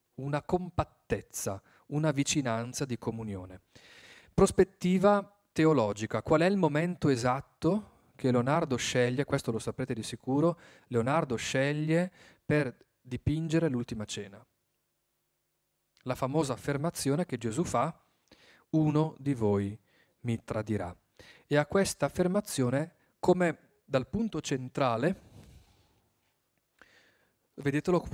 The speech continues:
come una cosa che si ri-, che viene rim-, per rimbalzo, pas-,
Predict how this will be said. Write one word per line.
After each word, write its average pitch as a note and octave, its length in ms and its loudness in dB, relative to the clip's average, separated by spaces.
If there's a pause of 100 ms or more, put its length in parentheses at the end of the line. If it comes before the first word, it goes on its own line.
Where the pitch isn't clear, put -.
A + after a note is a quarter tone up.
come C#3+ 320 -2
una B2 180 -8
cosa C#3+ 180 -4
che - 120 -10
si C#3+ 120 -2
ri-, C3+ 180 -2
che B2 240 -2
viene C3 280 -2
rim-, A2+ 420 -10
per B2 160 0
rimbalzo, B2+ 840 -2 (320)
pas-, E3+ 360 0